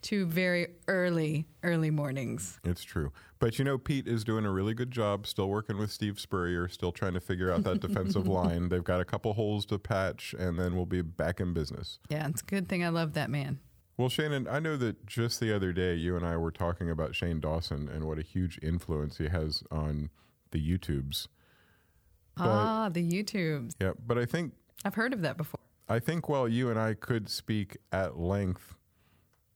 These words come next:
Speaker 2: about Shane and his crew, yeah, I'm getting nods. Uh, we're, we're gonna probably just
Speaker 1: <laughs>
Speaker 2: turn this conversation over to some people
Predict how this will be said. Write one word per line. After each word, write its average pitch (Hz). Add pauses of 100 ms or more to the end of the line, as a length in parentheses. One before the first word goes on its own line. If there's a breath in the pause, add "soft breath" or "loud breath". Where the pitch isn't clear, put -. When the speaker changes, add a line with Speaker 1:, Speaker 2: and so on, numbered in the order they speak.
(380)
Speaker 2:
about 98 (640 soft breath)
Shane 82 (1160 soft breath)
and 87
his 85 (180)
crew, 107 (1600 loud breath)
yeah, 113 (200)
I'm 90
getting 95
nods. 104 (220 loud breath)
Uh, 123
we're, 131
we're -
gonna 214
probably 143
just 123
Speaker 1:
<laughs> -
Speaker 2:
turn 127
this 120
conversation 107
over 92
to 90
some 87
people 85